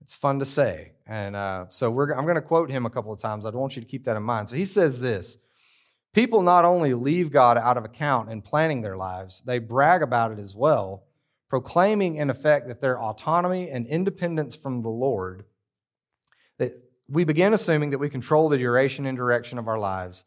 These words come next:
and such an attitude is simply inconsistent with a Christian worldview." So when we do this, it becomes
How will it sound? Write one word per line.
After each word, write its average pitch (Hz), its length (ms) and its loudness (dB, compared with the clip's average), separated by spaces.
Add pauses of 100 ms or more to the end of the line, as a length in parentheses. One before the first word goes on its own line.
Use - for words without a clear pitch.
(280)
and 120 120 -4
such 185 300 2
an 190 100 -2
attitude 131 580 -2
is 120 120 -6
simply 123 480 -6 (160)
inconsistent 151 920 -2 (680)
with 117 120 -6
a 123 100 0
Christian 123 460 -4
worldview." 82 500 -10 (1500)
So - 160 2
when 180 180 4
we 220 120 2
do 240 240 0
this, 139 340 4
it 156 180 -4
becomes 156 640 2